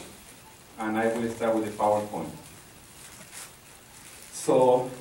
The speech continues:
what is that we have here? What is this?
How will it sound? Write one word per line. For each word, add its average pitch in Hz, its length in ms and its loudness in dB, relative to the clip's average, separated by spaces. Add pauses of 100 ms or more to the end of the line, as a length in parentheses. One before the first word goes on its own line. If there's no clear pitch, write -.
(760)
what 151 220 6
is 175 140 4
that 135 160 4
we 139 140 -2
have 139 200 -8 (100)
here? 113 260 -4
What 139 160 2
is 143 180 -4
this? - 320 -10